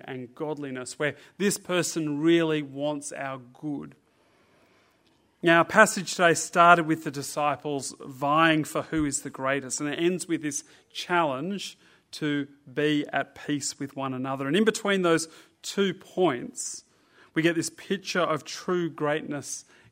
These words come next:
in the kingdom of God. So to bring it all together, uh,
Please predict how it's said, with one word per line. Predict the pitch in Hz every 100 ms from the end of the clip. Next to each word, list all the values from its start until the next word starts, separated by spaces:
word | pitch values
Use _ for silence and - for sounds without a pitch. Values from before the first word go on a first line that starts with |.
| -
in | 147
the |
kingdom | 139 - 151 139
of | 127
God. | 117 135 120 - _ _ _ _ - -
So | - 190
to | - 156
bring | 214
it | 208
all | 202 254
together, | - 170 165 139 117 208 - _ _ _ _ _ _
uh, | 156 151